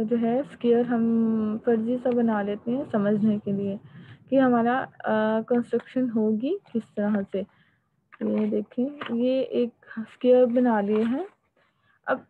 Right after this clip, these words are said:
इस square में ये, sorry, यहाँ पे इसका ये है diagonal A और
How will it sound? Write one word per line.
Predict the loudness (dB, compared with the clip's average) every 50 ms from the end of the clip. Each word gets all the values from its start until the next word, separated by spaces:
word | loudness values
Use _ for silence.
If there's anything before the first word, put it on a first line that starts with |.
| _ -4
इस | -4 -4
square | -6 _ _ _ -2 2 4 4 4 4
में | 2 0 0 0 0 0 0 -2 -4 -6 -8 -14 _ _ _ _ _ _ _ _ _ _ _ _ _ _ _ _ _ _ _ _ _ _ _ _ _ _ _ _ -6
ये, | -4 -4 -4 -4 -4 -4 -6
sorry, | -8 -10 -12 -14 -12 -14 -14 -16 -18 -20 _ _ _ _ _ _ _ _ _ _ _ _ _ _ _ _ _ _ _ _ _ _ _ _ _ _ _ _ _ _ _ -6
यहाँ | -4 -2 -2 0 0 0 0 -2 -4 -6 -4
पे | -2 0 0 0 -2 -2 -4 -8 -10 -12 -14
इसका | -14 -14 -16 _ _ -2 0 0 0 0 -2 -4 -6 -8 -8 -6
ये | -4 -2 0 0 0 0 0
है | 0 0 0 0 0 0 0
diagonal | 0 0 0 0 0 0 0 0 0 -2 -4 -6 _ _ -4
A | 0 0 2 2 2 0 0 -4 -6 _ _ _ _ -20 -20 _ _ _ _ _ _ _ _ _ _ _ _ _ _ _ -20 -20 _ _ -6
और | -4 -2 -2 -2 -2 -2 -2 -4 -4